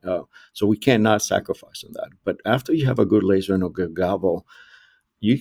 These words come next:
you can start attacking those cost structures. When you look at, uh, some of our larger competitors,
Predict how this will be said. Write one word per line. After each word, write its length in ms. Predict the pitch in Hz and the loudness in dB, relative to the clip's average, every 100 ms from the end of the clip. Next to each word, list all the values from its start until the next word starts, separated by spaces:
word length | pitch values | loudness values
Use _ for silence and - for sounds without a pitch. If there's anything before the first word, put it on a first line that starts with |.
| - | 0
you 160 | 110 | 0
can 140 | - 196 | 0 0
start 260 | - 113 | 4 4
attacking 380 | - 104 - 95 | 4 0 0 0
those 220 | 92 - | -2 -2
cost 220 | - 95 | -2 -2
structures. 520 | - 92 92 - 92 - - - - - | 0 -2 -2 -2 -4 -6 -20 -20 -12 2
When 160 | 117 | 6
you 80 | 131 | 8
look 260 | 160 170 - | 6 4 2
at, 160 | 107 - - | 0 -2 -4
uh, 160 | 98 - | -2 -4
some 240 | - 101 | -4 -2
of 120 | 95 | 0
our 280 | 87 87 87 | 2 2 0
larger 360 | 87 87 92 - | 0 -2 -4 -8
competitors, 540 | - 87 92 98 95 | -10 -6 0 0 0